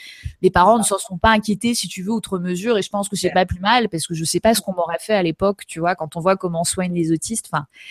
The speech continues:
Speaker 1: dans les
Speaker 2: Ouais.
Speaker 1: années, après, je pense pas que j'étais autiste, mais j'étais limite, limite, tu
Speaker 2: Oui,
Speaker 1: vois, un
Speaker 2: oui,
Speaker 1: petit peu,
Speaker 2: je vois.
Speaker 1: euh, voilà.
Speaker 2: Ah ouais, décalé. Mm.
Speaker 1: Un petit peu décalé quand même.
Speaker 2: <laughs>
Speaker 1: Et, euh, voilà, donc ensuite,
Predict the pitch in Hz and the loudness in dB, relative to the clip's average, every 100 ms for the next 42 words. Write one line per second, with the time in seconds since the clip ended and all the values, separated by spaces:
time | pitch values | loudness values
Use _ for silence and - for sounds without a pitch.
0 | - - 175 180 175 202 202 214 202 - | -20 -6 0 2 4 4 4 2 2 4
1 | 269 - - 226 - 294 285 269 277 277 | 2 0 -2 -4 2 2 4 2 2 2
2 | 330 330 247 233 233 262 262 294 302 302 | 0 0 0 -2 0 0 0 -2 -6 -6
3 | 285 285 - - _ _ 208 214 214 220 | -8 -8 -10 -16 _ _ -2 0 -2 -6
4 | - 214 202 185 165 160 156 143 220 160 | -12 -8 -4 -2 -2 -6 -10 -6 -2 0
5 | 165 - - 165 190 185 156 147 - _ | -2 -6 -16 -8 -6 -4 -4 -6 -12 _
6 | 180 165 160 - - - 254 294 269 220 | -10 -8 -2 2 2 0 0 4 4 4
7 | 190 185 233 180 160 214 - _ _ _ | 4 4 2 -2 -4 -4 -10 _ _ _
8 | - 143 170 - 196 190 190 185 180 175 | -14 -12 -2 4 6 8 8 8 8 6
9 | 170 165 160 151 147 147 - - 165 175 | 6 2 0 0 -2 -4 -6 -4 -2 2
10 | 277 277 180 233 240 - 262 247 - - | 2 0 0 0 0 0 -2 -2 -4 -10